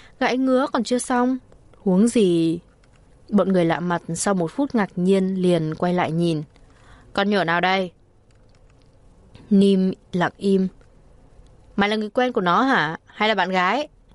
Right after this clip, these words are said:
Im lặng. Con danh này, bố mày hỏi mà mày đứng chờ thế à? Nim đứng im, tim đập thình thịch, hai tay nắm chặt.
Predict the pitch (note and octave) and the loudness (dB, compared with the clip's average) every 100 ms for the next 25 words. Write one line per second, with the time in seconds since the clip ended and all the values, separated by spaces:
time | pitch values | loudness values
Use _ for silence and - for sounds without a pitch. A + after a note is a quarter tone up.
0 | - - - _ - F#3+ E3+ E3+ D3+ - | -20 -20 -20 _ -2 0 0 -2 -6 -10
1 | - - - - - - - C4 B3+ C4+ | -20 -20 -20 -20 -20 -12 -4 -2 -2 -2
2 | B3+ G3 F#3+ - _ _ _ _ A3+ A3+ | -2 -2 -4 -10 _ _ _ _ 2 4
3 | E4 C#4 A3+ F3+ F#3+ G3 G3 A3 D#4+ C4+ | 2 0 0 0 0 0 0 0 0 0
4 | A#3+ C4+ E3 - _ _ - _ _ _ | 0 -2 -4 -8 _ _ -20 _ _ _
5 | - - _ G3+ G3+ F#3 F3+ G3+ G#3+ G3+ | -20 -20 _ 2 2 2 -2 -2 -2 0
6 | G3+ - - - C#4 A3+ - - F#3 D#3+ | -4 -10 -10 0 2 2 0 -4 -4 -2
7 | F3 E3 - - - C4 C4 A#3 G#3+ B3+ | -4 -4 -10 -20 -6 -2 0 0 0 0
8 | A#3+ | -2